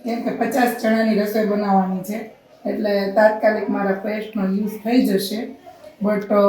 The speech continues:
જો આને રાખવી હોય તમારે ફ્રીજમાં, તો આમાં છે ને બરફની નાની ગાંગડી, એક થી બે ગાંગડી નાખીને તમારે મિક્સરમાં ક્રશ કરવાની. એટલે તમે દસ થી પંદર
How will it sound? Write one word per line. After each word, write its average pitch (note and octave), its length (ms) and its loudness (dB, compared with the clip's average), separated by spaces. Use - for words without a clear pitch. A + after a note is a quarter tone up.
જો A#3 80 2
આને G#3 280 2
રાખવી G3+ 460 0
હોય G3+ 280 4
તમારે F#3+ 300 0
ફ્રીજમાં, G3 600 -4
તો F#3+ 60 0
આમાં G#3 260 2
છે B3+ 100 -8
ને A3 160 -2
બરફની G3+ 600 -4
નાની F#3+ 300 2
ગાંગડી, G3 600 0
એક G#3 200 -6
થી G3+ 140 -2
બે G3+ 180 2
ગાંગડી G3 360 2
નાખીને A3 480 0
તમારે F#3+ 220 -2
મિક્સરમાં G3 540 -2
ક્રશ G3+ 300 -6
કરવાની. - 420 -4
એટલે G3 160 4
તમે G3 280 0
દસ A3+ 260 2
થી A3 80 -2
પંદર A3 360 0